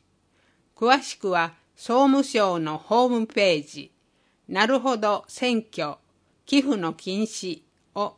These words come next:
ご覧ください。問い合わせ先、選挙管理委員会事務局、三階三十五番窓口。電話、九三九一三八八。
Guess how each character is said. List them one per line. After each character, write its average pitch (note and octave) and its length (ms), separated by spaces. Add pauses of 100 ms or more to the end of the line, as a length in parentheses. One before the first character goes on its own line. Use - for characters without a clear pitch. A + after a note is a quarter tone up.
(100)
ご F#3 160
覧 G3 240
く G3+ 100
だ F3 180
さ E3 200
い。 D3 100 (1120)
問 B3+ 220
い C4 80
合 A#3+ 80
わ A#3 80
せ A3 160
先、 F3 520 (280)
選 C#4 320
挙 C4 200
管 A#3+ 320
理 A3+ 260
委 A3 180
員 A3+ 220
会 D3+ 420
事 E3+ 160
務 G#3 180
局、 - 440 (460)
三 A3+ 380
階 G3+ 400 (120)
三 C4+ 400
十 F3 260
五 D#3+ 140
番 G#3+ 260
窓 F#3 280
口。 D3+ 380 (1500)
電 A3 300
話、 F#3+ 300 (420)
九 C4+ 300
三 A#3 380
九 D#3+ 440 (300)
一 F3+ 240
三 F#3 480
八 D#3 400
八。 - 480